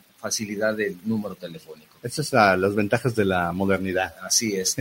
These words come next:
Speaker 1: treinta y tres veintinueve cincuenta y dos cincuenta y cinco veintidós, lo repito, treinta y tres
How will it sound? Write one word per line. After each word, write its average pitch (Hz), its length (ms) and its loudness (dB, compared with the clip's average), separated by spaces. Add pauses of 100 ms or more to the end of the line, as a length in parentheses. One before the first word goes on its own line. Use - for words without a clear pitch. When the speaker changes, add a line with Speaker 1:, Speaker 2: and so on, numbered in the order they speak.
Speaker 1:
treinta 127 340 0
y 117 60 -2
tres 123 280 2
veintinueve 117 560 0
cincuenta 113 500 -2
y 101 60 -4
dos 117 200 0
cincuenta 110 360 -8
y - 40 -10
cinco 110 300 -6
veintidós, 107 520 -6
lo 95 100 -8
repito, 107 360 -18
treinta 92 280 -18
y 90 60 -14
tres 113 420 -6